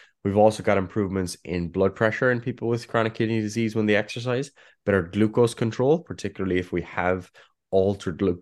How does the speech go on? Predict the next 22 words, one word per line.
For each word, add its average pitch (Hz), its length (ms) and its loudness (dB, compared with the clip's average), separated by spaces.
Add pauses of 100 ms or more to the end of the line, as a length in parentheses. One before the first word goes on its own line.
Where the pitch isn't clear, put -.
glucose 87 400 -4
control 87 420 0
as 80 180 -2
part 85 420 -2
of, 98 240 -2 (460)
um, 90 580 -4 (100)
their 90 160 2
kidney 98 320 -4
disease. 104 460 -4 (580)
Uh, 87 160 0
weight 95 280 2
management 107 480 0
is 110 80 -8
improved 110 320 -2
by 110 100 2
exercise 104 500 -4
as 90 140 -12
well. 107 380 0
And 87 260 -2
we 95 80 -2
know 90 280 0
that, 85 280 0